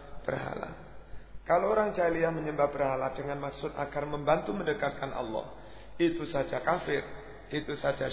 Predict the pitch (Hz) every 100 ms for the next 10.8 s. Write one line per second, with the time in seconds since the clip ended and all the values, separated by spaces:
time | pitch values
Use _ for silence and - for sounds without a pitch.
0 | - 165 170 139 - - - - - 139
1 | 139 180 165 147 143 139 147 143 139 135
2 | - 139 131 - 139 139 156 - - 170
3 | 139 131 - - - - - - - -
4 | - 156 151 143 139 135 139 139 139 139
5 | 135 135 139 135 147 208 185 143 139 143
6 | - 147 139 165 156 143 - 139 - 92
7 | 113 117 151 - - - - 147 143 190
8 | 151 - - - - - - - - -
9 | 151 - 156 - - - - - - -
10 | - - - - - 160 175 180